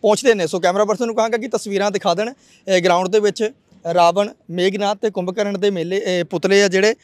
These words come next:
ਉਹ ਪੂਰੀ ਤਰ੍ਹਾਂ ਦੇ ਨਾਲ ਤਿਆਰ ਕਰਕੇ ਜਿਹੜੇ ਉਹ ਖੜੇ ਕਰ ਦਿੱਤੇ ਗਏ ਨੇ ਤੇ ਜਿਨ੍ਹਾਂ ਨੂੰ ਕੱਲ੍ਹ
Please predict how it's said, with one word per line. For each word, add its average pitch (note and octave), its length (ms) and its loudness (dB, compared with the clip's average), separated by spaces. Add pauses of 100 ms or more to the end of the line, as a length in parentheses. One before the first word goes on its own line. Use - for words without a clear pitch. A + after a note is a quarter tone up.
(480)
ਉਹ F#3+ 40 -12
ਪੂਰੀ A#3 240 0
ਤਰ੍ਹਾਂ A#3 220 2
ਦੇ A#3 60 -4
ਨਾਲ A3+ 160 2
ਤਿਆਰ F3+ 280 -2
ਕਰਕੇ F3+ 320 -4
ਜਿਹੜੇ G3 160 -2
ਉਹ A3 120 -4
ਖੜੇ G#3+ 240 -6
ਕਰ G3 160 -2
ਦਿੱਤੇ G3 240 -4
ਗਏ G3 160 -2
ਨੇ G3+ 120 -6
ਤੇ A3 160 -4
ਜਿਨ੍ਹਾਂ G3+ 300 -4
ਨੂੰ A3 260 -8
ਕੱਲ੍ਹ G#3 460 -2